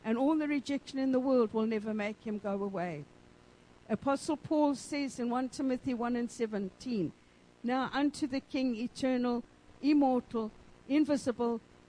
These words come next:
the only wise God, be honor and glory forever and ever.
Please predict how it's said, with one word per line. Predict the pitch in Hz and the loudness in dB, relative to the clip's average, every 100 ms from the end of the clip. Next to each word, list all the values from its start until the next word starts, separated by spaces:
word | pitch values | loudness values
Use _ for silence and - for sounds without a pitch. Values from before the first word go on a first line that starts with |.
| - | -6
the | 226 | 0
only | 262 294 302 | 2 4 6
wise | 277 262 262 - | 4 0 -2 -4
God, | 240 214 214 214 - - - | -2 0 0 -4 -10 -20 -10
be | 240 | -6
honor | 233 262 277 277 - | -2 2 2 0 -2
and | 247 240 | -4 -2
glory | 247 240 226 220 214 - - - | 4 4 4 0 -6 -12 -16 -10
forever | 247 247 233 226 208 - - - | -2 0 0 0 -4 -10 -14 -2
and | 247 - | -2 0
ever. | 247 220 196 185 | -2 -2 -6 -6